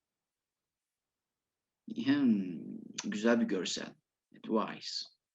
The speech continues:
Okay. Percent. Yüzdelik işareti normal. Pay attention. Dikkat etmek.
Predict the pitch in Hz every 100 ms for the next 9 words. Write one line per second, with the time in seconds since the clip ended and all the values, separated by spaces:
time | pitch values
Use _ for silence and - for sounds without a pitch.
0 | _ _ _ - _ _ _ 127 135 135
1 | 101 107 147 151 - - _ _ 226 226
2 | 220 - 95 - - _ _ _ 104 139
3 | 151 156 180 208 170 - 131 98 87 -
4 | 87 80 90 - - _ _ _ _ _
5 | _ _ _ _ _ _ _ _ 185 190
6 | 196 220 214 - 254 269 220 - _ _
7 | _ _ _ _ - - 180 175 - 175
8 | 175 180